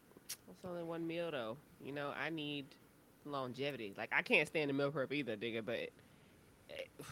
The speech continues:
it was a bitch today. But honey, you gonna be, you gonna be feeling real good the rest of this fucking week when you ain't got to do shit when you get home.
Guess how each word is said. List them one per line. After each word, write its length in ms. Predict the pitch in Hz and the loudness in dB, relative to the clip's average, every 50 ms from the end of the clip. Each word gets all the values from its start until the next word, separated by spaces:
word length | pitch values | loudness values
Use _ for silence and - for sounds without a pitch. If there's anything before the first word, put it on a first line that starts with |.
| - - - 180 - | -10 -10 -10 -2 4
it 100 | 165 196 | 6 6
was 120 | 220 208 | 8 8
a 60 | 170 139 | 6 6
bitch 360 | - 196 202 220 262 - - | 10 12 12 12 12 10 4
today. 500 | 247 214 170 202 247 339 453 427 403 - - - - - - - - - - - - - - - - - - - - - | 4 10 12 12 12 12 12 12 6 4 0 -20 -20 -20 -20 -20 -20 -20 -20 -20 -20 -20 -20 -20 -20 -20 -20 -16 -4 2
But 140 | 151 160 196 | 2 4 6
honey, 240 | 220 208 190 170 | 8 8 8 8
you 140 | 185 202 214 | 6 6 8
gonna 180 | 180 196 180 180 | 8 8 8 8
be, 220 | 170 185 180 170 - - | 8 6 6 4 4 2
you 160 | 131 151 160 | 2 4 6
gonna 140 | 147 170 165 | 6 6 6
be 80 | 156 | 6
feeling 300 | - - 170 165 160 151 143 | 4 4 4 6 6 6 6
real 160 | 156 160 165 | 6 6 6
good 200 | 160 190 220 190 | 8 8 6 8
the 60 | 151 143 | 6 4
rest 180 | 147 156 151 | 4 4 4
of 60 | 156 | 4
this 100 | 165 - | 4 4
fucking 260 | - 175 170 156 151 175 | 4 4 2 2 4 4
week 160 | 254 247 180 | 4 6 6
when 120 | 170 156 | 6 6
you 60 | 156 170 | 8 6
ain't 100 | 180 175 | 8 10
got 140 | 196 202 180 | 8 8 8
to 40 | 214 | 6
do 200 | 175 220 269 - | 6 8 8 8
shit 240 | - - 269 208 180 | 8 10 8 10 10
when 140 | 196 214 | 10 8
you 60 | 214 175 | 8 12
get 180 | 175 196 208 254 | 12 12 12 12
home. 340 | 240 214 202 196 214 233 | 12 12 12 12 10 6